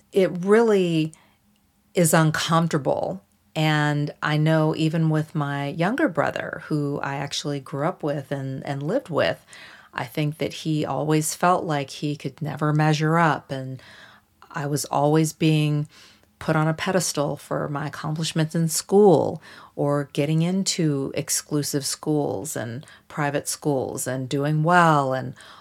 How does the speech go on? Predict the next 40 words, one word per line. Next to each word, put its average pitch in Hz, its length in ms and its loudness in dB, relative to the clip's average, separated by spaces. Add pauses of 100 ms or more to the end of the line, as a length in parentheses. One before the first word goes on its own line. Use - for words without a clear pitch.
all 151 180 -2
this 151 220 -6
other 233 200 0
stuff. - 480 -6 (100)
And 143 380 -2 (460)
it 151 300 -2
created 147 600 -2
some 180 260 -2
distance. 160 760 -2 (200)
The 175 100 4
narcissist 190 640 2
triangulates 165 720 2
so - 140 -2
that 147 160 0
they 151 180 2
can 160 180 2
feel 156 300 0
better, 139 500 0
so - 180 -2
that 139 80 -8
they 151 120 0
can 160 160 -2
feel 156 260 -2
better 151 240 0
by 151 200 0
association 156 760 0
or 135 120 -4
look 139 360 -2
good 143 200 -2
by 135 180 -2
association. 135 1040 -4 (640)
And 151 600 0 (120)
it 165 160 -2
really 180 540 0
creates 156 640 0
a 147 80 -2
lot 143 600 0
of 151 240 -6
problems 147 640 0
relationally 143 1040 -2